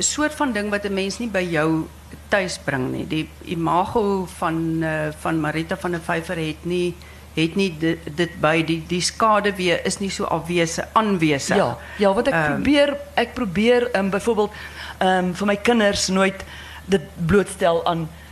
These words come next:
Speaker 2: aan wat gebeur voor hulle gebore,
Speaker 1: Mm.
Speaker 2: wat gebeur het
Speaker 1: Mm.
Speaker 2: voor hulle gebore is, byvoorbeeld. Nee, jy weet,
Speaker 1: Ja.
Speaker 2: so ek probeer baie hard om,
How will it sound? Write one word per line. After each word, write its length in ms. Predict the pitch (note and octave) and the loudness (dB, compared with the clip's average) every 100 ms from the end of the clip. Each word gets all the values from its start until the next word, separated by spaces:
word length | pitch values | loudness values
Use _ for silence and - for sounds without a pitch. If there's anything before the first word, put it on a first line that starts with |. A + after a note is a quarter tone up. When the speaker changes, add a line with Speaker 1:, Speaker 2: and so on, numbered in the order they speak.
| - | -4
Speaker 2:
aan 220 | - F3+ D#3+ | 0 0 4
wat 180 | E3 - | 4 4
gebeur 320 | G3 G3+ F#3 | 4 4 4
voor 220 | - A3 | 4 4
hulle 200 | F3+ F3 | 6 4
gebore, 480 | F3 E3 F3+ E3 D3+ | 0 4 6 6 6
Speaker 1:
Mm. 160 | C3 C3 | 2 -4
Speaker 2:
wat 180 | D3+ D#3+ | -2 -2
gebeur 300 | - E3 F#3 | 0 4 4
het 100 | F3 | 4
Speaker 1:
Mm. 40 | B2+ | 2
Speaker 2:
voor 140 | F#3+ | 0
hulle 120 | F3 F3 | 0 -2
gebore 460 | E3 E3 E3+ D#3 | -2 4 6 4
is, 160 | C3+ - | 2 -4
byvoorbeeld. 500 | - - A#2+ - - | -6 -4 -4 -4 -4
Nee, 100 | D3+ | -2
jy 80 | D#3 | 0
weet, 120 | F#3+ | 0
Speaker 1:
Ja. 80 | F#3 | 2
Speaker 2:
so 60 | |
ek 200 | D3+ - | 0 -2
probeer 500 | - G3 D3+ F#3+ A3 | -4 -4 0 2 4
baie 220 | F#3 F3+ F#3+ | 4 2 2
hard 420 | D#3+ D3+ E3 - | 2 0 0 -2
om, 180 | E3+ | -4